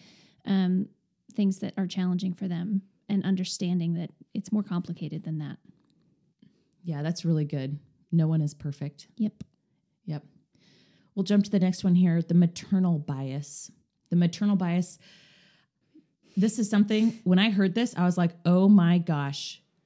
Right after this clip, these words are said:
Speaker 2: this is a label to something that I have seen or felt, and I did not know this was a bias."
Speaker 1: Yeah.
Speaker 2: And this goes into motherhood triggers false assumptions that women are less committed to their careers and even less competent potentially.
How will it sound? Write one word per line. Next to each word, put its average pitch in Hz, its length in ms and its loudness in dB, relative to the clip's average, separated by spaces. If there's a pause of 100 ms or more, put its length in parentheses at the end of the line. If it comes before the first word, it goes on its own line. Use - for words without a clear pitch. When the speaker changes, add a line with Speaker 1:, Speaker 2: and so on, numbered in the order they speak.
(140)
Speaker 2:
this 185 220 0
is 247 240 0
a 214 80 2
label 175 380 4
to 208 100 2
something 202 500 2
that 180 160 0
I 156 140 0
have 160 160 -2
seen 185 440 2
or 156 100 -2
felt, 170 420 -4 (140)
and 165 180 2
I 156 160 -2
did 160 300 0
not 185 200 0
know 180 200 2
this 160 200 0
was 151 140 -2
a 160 60 0
bias." 151 600 -8
Speaker 1:
Yeah. 214 260 -2 (220)
Speaker 2:
And 196 160 8
this 202 160 4
goes 185 220 0
into 196 320 4
motherhood 170 640 2
triggers 170 480 -2
false 180 420 -2
assumptions 180 600 -2
that - 160 -2
women 170 240 6
are 156 120 2
less 147 240 -4
committed 156 540 0 (180)
to 185 140 0
their 165 140 2
careers 160 680 -4 (280)
and 185 100 8
even 220 320 4
less 180 220 2
competent - 720 -4
potentially. 147 680 -8